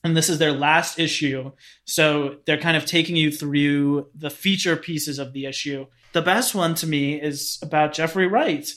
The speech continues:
who is playing a James Baldwin-esque character who is writing a culture piece about this Japanese chef when a child gets kidnapped and he gets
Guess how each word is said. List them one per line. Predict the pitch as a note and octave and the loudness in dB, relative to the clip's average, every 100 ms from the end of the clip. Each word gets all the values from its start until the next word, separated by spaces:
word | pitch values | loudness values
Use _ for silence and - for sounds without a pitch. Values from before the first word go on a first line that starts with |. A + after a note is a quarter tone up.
| - - | -14 -4
who | D#3 | 0
is | D3+ | 0
playing | - E3 D#3+ D#3+ D#3+ D#3+ D#3 - | -2 2 4 4 4 0 -4 -4
a | D3 | -6
James | C#3 D3+ D#3 D#3 | 0 2 2 0
Baldwin-esque | C#3 D3 D3 D3 C#3 C#3 - D#3 - - - | -2 -2 0 -2 -6 -4 -2 -2 -4 -10 -12
character | - C#3+ C#3+ C#3 C#3 C3+ C#3 C3 _ _ | -4 -2 -2 -4 -6 -6 -6 -10 _ _
who | D3 C#3+ | -2 0
is | C#3 C3+ C3+ C3+ - - - | 0 0 -4 -6 -8 -10 -6
writing | D#3 D#3+ E3+ E3 D#3+ | 2 4 4 2 0
a | C3+ | -6
culture | - F#3 F#3 G3 | -2 0 0 0
piece | F3 F#3+ E3 D#3+ - D#3+ | -2 -2 -2 -2 -4 -2
about | D3+ C#3+ | 0 0
this | C#3+ - | -2 0
Japanese | D#3+ D3+ D#3 D3+ C#3+ - | 2 2 0 -4 -4 -4
chef | - D3+ C#3+ - - _ - | 0 2 2 -2 -16 _ -2
when | D3+ D3 D3 D3 | 2 4 2 -2
a | C3+ | -6
child | - E3 E3+ D#3+ | 0 4 4 2
gets | D#3 D3+ | -4 -4
kidnapped | D#3+ D3+ C#3 B2+ B2+ | -2 0 0 -2 -6
and | C3+ | -10
he | C#3+ | -8
gets | C#4 C#3 - - | -8 -8 -10 -12